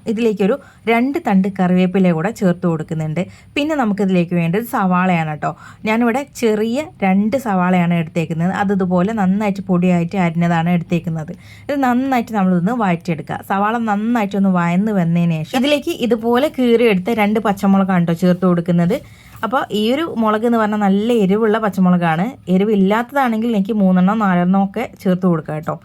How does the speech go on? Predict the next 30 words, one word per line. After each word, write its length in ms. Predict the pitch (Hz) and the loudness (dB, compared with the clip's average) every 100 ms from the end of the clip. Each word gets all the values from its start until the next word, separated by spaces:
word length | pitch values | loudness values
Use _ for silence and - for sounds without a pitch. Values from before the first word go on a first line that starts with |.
| - - | -20 -14
ഇനി 100 | - 311 | -6 -2
നമ്മൾ 160 | 254 269 | 0 2
നേരത്തെ, 360 | 233 208 196 269 - 202 | 0 0 -2 -6 -6 -4
ഏ, 40 | 202 196 | -4 -2
പൊടിച്ച് 240 | 208 220 254 | -2 0 -2
വെച്ചിട്ടുണ്ടായിരുന്ന 460 | 226 196 190 180 185 180 | -2 0 2 4 2 2
ആ 20 | 196 | 0
ഒരു 80 | 220 202 | 0 0
മസാല 380 | 185 175 170 160 | 0 -2 -2 -2
ഉണ്ടല്ലോ, 260 | 151 156 - | -4 -6 -6
അത് 100 | 220 254 | -2 -2
നമുക്ക് 200 | 202 208 | -2 -2
ഇതിലേക്ക് 320 | 190 175 170 180 | 0 0 0 -2
ചേർത്ത് 220 | 180 160 151 | -4 -4 -8
കൊടുക്കാം. 280 | 156 156 170 - | -8 -8 -10 -2
നമ്മൾ 160 | 233 277 - | 2 2 2
പൊടിച്ച 260 | 254 247 330 - | -2 -2 -4 0
ആ 60 | 226 240 | 0 0
മസാല 240 | 240 240 233 196 | 0 0 2 0
എല്ലാം 280 | 214 254 262 | 0 2 2
കൂടെ 120 | 254 | 2
ഇതിലേക്ക് 340 | 220 196 190 233 | 0 -2 -2 -2
ചേർത്ത് 220 | 202 180 202 | -2 0 0
കൊടുക്കേണ്ട 320 | 185 185 185 180 | 0 2 2 2
ആവശ്യമില്ല, 480 | 170 - 175 165 220 214 | 0 0 0 0 -2 -4
നോക്കിയിട്ട് 440 | 214 240 285 285 247 | 0 0 -2 -2 0
നിങ്ങൾ 160 | 220 214 208 | 2 0 2
ചേർത്ത് 260 | 180 170 180 | 0 0 0
കൊടുക്കുക 260 | 160 160 | 0 -2
ട്ടോ. 80 | 156 | -2